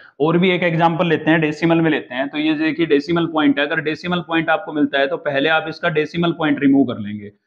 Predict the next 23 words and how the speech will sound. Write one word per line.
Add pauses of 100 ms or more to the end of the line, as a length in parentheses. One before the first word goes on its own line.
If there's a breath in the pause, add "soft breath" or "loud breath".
(220)
तो
decimal
point
remove
करेंगे
तो
यहाँ
पर
फ़िफ़्टीन
फ़ोर्टी
सिक्स (320)
और
decimal
point
remove
करेंगे
तो
यहाँ
पर
कितनी
zeros
लग
जाएगी,